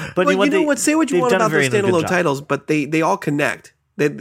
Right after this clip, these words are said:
Speaker 2: I mean, if you're a really huge Kingdom Hearts fan, like maybe somebody here is,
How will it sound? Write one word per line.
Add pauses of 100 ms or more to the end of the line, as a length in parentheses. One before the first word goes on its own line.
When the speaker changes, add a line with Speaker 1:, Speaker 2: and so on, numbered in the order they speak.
(140)
Speaker 2:
I
mean,
if
you're
a
really
huge
Kingdom
Hearts
fan,
like (440)
maybe
somebody
here
is,